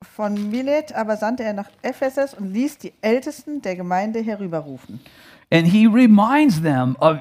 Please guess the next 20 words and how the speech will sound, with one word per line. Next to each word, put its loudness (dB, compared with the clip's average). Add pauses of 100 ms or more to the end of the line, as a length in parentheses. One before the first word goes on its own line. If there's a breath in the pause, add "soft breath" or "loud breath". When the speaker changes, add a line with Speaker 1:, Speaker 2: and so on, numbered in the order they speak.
(220)
Speaker 2:
of 2 (160)
his 2
ministry 2
and 2
of 0
his -2
suffering. -2 (300 loud breath)
Speaker 1:
Und -4
er -2
erinnert 0
sie -8
an -8
seinen -2
Dienst -4
und -6
an -4
seine -2
Leiden. -2 (560 loud breath)
Speaker 2:
But 4
listen 4